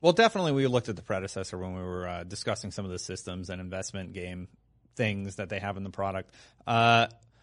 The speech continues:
what was bothersome to me was mostly that you could queue into a strike, and if it wasn't the one you want, you just bail. So you're either abandoning somebody or they're abandoning you. Same thing in P V P. You go into a competitive game type. It happened to me yesterday,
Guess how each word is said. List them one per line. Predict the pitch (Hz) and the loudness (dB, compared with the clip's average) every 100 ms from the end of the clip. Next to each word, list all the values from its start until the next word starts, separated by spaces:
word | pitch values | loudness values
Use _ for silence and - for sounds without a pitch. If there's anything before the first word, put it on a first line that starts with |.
| _ _ _ _ _ | _ _ _ _ _
what | 175 220 | 6 8
was | 190 175 104 _ _ - 117 | 6 0 -10 _ _ -20 4
bothersome | 160 180 190 202 175 | 6 6 4 2 0
to | 131 | 2
me | 127 143 | 4 4
was | 131 110 | 2 2
mostly | 120 139 - 170 | 4 2 2 0
that | 151 135 | 2 2
you | 123 | 0
could | 131 107 | -4 -4
queue | 147 151 | -2 0
into | 151 | 2
a | 131 | 0
strike, | - 117 123 131 | 2 0 2 0
and | |
if | 107 | -4
it | |
wasn't | 117 117 117 | -2 -2 0
the | |
one | 123 127 | 0 0
you | 110 | 0
want, | 107 127 | 0 0
you | 120 | -2
just | 107 110 - | -4 -6 -2
bail. | 104 113 120 127 _ | 0 2 0 -2 _
So | - 120 | -6 0
you're | 110 110 107 | 2 0 0
either | 110 110 | 0 0
abandoning | 107 107 110 110 120 127 | -2 -2 0 0 0 -2
somebody | 117 131 131 120 | -2 -2 0 0
or | 104 | 0
they're | 104 | 0
abandoning | 104 101 101 101 98 | -2 -4 -6 -6 -4
you. | 113 139 139 _ | -2 -2 -4 _
Same | - 196 | -2 2
thing | 220 | 2
in | 240 120 | 0 0
P | 147 | 0
V | 127 113 | 2 0
P. | - | 0
You | 123 101 | -2 0
go | 120 | -2
into | 127 117 123 | -2 -2 0
a | 104 | 0
competitive | - 113 123 120 104 | -2 -4 -2 0 -2
game | 101 110 | -2 -4
type. | 127 95 90 - | -4 -4 -4 -4
It | 107 | 2
happened | 165 160 | 4 4
to | |
me | 151 135 - | 0 -2 -4
yesterday, | 101 107 127 170 - 113 87 85 | -6 4 4 4 0 -4 -4 -6